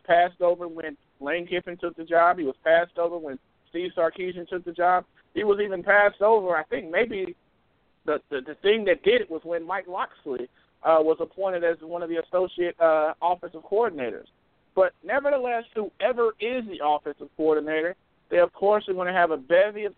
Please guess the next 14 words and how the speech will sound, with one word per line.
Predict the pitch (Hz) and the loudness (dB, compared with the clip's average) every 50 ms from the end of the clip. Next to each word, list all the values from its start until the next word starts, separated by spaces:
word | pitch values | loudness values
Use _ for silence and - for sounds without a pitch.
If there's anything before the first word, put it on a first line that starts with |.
| _ - | _ -12
talent | 214 208 208 202 190 175 160 156 | -10 -8 -8 -8 -8 -8 -8 -8
on | 156 156 151 | -8 -8 -8
the | 151 160 160 | -8 -6 -6
offensive | 160 165 170 - 165 _ - - _ - | -6 -6 -6 -10 -18 _ -20 -20 _ -6
side | 156 151 151 147 | -2 -2 -2 -2
of | 139 | -4
the | 139 - - | -8 -10 -4
ball, | 147 143 143 143 156 160 - _ _ _ _ _ _ - | -2 0 0 0 -2 -4 -6 _ _ _ _ _ _ 0
both | 175 175 175 175 - | 0 0 0 0 -6
returning | 160 151 _ - 185 175 175 180 185 190 180 | -16 -18 _ -14 -14 -12 -12 -12 -14 -14 -14
and | 165 160 | -12 -10
also | 160 165 170 170 - - 160 147 - _ - | -8 -6 -6 -8 -6 -6 -6 -6 -6 _ -10
incoming. | 185 196 202 208 180 - 170 131 117 110 101 101 113 - _ _ _ _ _ _ _ _ | -10 -10 -10 -10 -12 -10 -8 -8 -8 -8 -10 -14 -16 -20 _ _ _ _ _ _ _ _
Specifically, | - 196 196 - - 240 247 - - - 226 - 220 190 180 165 156 - | 0 0 0 0 2 2 2 2 2 -4 -14 -10 -8 -8 -8 -8 -10 -12